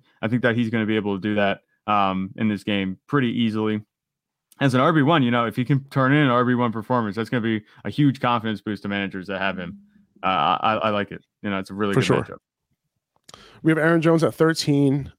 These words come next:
Speaker 2: uh, Devin Singletary in, at fourteen. I, I, I, so I think in a close game, Singletary is going to play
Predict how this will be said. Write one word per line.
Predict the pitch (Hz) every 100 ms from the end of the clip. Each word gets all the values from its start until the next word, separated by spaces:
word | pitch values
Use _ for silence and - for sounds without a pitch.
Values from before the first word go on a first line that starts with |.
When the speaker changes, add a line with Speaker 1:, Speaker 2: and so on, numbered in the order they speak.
| -
Speaker 2:
uh, | 120 113
Devin | 139 143
Singletary | 135 143 139 151 135 135 131
in, | - 131
at | - 131
fourteen. | - 127 - 139 127
I, | - 139
I, | 143 -
I, |
so | 151 160
I |
think | 160 233
in | 208
a | 147
close | - 151 151 -
game, | 123 120 160 185 -
Singletary | - 151 151 170 156 160
is | 139 120
going | 123 131
to | 135 131
play | - 117 113